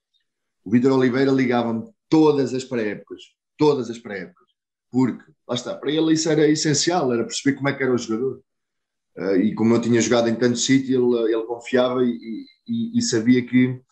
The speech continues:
ehm, sabia que, que eu lhe daria a opinião verdadeira, porque para ele era essencial como é que ele era no balneário, como é que se comportava, como é que,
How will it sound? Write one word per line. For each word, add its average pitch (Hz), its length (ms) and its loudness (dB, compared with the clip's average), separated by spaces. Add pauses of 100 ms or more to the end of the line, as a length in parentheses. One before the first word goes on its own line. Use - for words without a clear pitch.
(440)
ehm, 73 1080 -14
sabia 120 420 4
que, 127 220 2
que - 1400 -8
eu 113 40 4
lhe 110 100 2
daria 120 540 4
a 113 100 0
opinião 120 400 0
verdadeira, 120 500 2
porque 135 420 -6
para 127 160 -4
ele 135 160 2
era 131 100 0
essencial 131 600 -2
como 131 120 -10
é 127 60 -4
que - 160 -10
ele 120 80 -2
era 117 120 0
no 110 100 -2
balneário, 117 500 0
como 107 120 -12
é 104 40 -8
que - 80 -14
se - 80 -14
comportava, 113 600 0
como 104 160 -14
é 101 80 -14
que, 98 240 -10